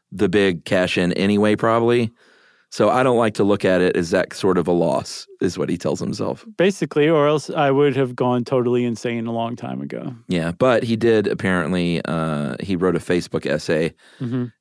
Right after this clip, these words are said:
Speaker 1: and said, "I probably, though, would have been around in nineteen eighty and gotten some pretty good change," and, and I think regrets it.
Speaker 2: Yeah, he said had he known that it, and everybody was gonna become a millionaire in four years, he definitely would have hung in there. But he just,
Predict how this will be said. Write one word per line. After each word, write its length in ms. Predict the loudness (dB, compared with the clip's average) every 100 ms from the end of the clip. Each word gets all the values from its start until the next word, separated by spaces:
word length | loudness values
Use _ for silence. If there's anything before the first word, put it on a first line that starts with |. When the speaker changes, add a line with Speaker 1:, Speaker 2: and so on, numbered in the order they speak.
| -4
Speaker 1:
and 160 | -4
said, 500 | -2 0 2 2 -2 -4
"I 100 | -4
probably, 580 | -4 -8 -2 0 2 2
though, 160 | 4 4
would 120 | 2
have 100 | 2
been 120 | 0
around 280 | 2 0 0
in 80 | 0
nineteen 400 | -2 -2 -2 0
eighty 460 | 0 0 0 0 0
and 400 | -2 -2 -4 -8 _ _ _ -12 -2
gotten 280 | -2 0 -4
some 180 | -4
pretty 220 | -4 -4 -4
good 200 | -6 -4
change," 420 | -4 -4 -4 -2
and, 200 | -2 -2 -2
and 320 | -4 -4 -8 _
I 100 | -8
think 280 | -4 -4 -4
regrets 380 | -6 -4 -8 -8
it. 120 | -12 _ _ -2
Speaker 2:
Yeah, 200 | 0 2
he 120 | 0
said 240 | 2 2
had 240 | 2 2 2
he 120 | 2
known 360 | 2 2 0 0
that 120 | 0
it, 200 | 0 0
and 320 | -2 -2 -6 _ -10 -4
everybody 340 | 0 0 2 2
was 140 | 0
gonna 180 | -2 -2
become 300 | -4 -2 0
a 60 |
millionaire 460 | 0 2 0 0 -2
in 100 | -4
four 260 | 0 0 2
years, 400 | 2 0 -2 -4
he 160 | -6
definitely 600 | -2 -2 0 0 0 0
would 140 | -2 -2
have 100 | -2
hung 180 | -4 -6
in 160 | -8
there. 220 | -10 -12
But 180 | -8 -6
he 180 | -4 -2
just, 240 | -2 -2